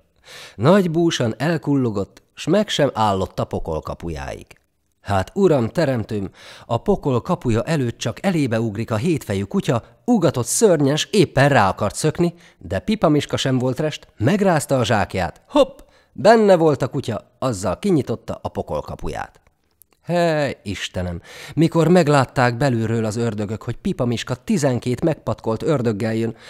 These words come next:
bezzeg megijedtek szörnyen, s nagy ijedtükben felkapták a pokolvize két partjáról a lánchidat. Mit tehetett Pipa Miska? Nem tudott átúszni a vizen,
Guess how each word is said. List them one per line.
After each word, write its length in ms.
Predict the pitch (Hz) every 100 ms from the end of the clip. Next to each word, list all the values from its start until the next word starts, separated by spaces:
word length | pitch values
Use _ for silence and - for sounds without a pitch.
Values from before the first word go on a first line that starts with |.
| - 120
bezzeg 440 | 147 139 143 135
megijedtek 540 | 139 127 131 123 123
szörnyen, 400 | - 139 131 127
s 100 | 117
nagy 240 | 208 208 170
ijedtükben 520 | 156 - 139 113 107
felkapták 680 | - 247 196 - - 131 139
a 40 |
pokolvize 560 | 147 160 139 127 110 120
két 240 | 160 135
partjáról 520 | 120 110 113 107 104
a 60 | 101
lánchidat. 580 | 95 90 - 95 - - _ _ -
Mit 260 | 123 208
tehetett 520 | - 185 170 160 143
Pipa 240 | - 131 117
Miska? 400 | 104 - - - _ -
Nem 260 | 135 123 107
tudott 280 | 113 104 -
átúszni 640 | 110 107 - 117 - 120
a 40 | 113
vizen, 320 | 127 135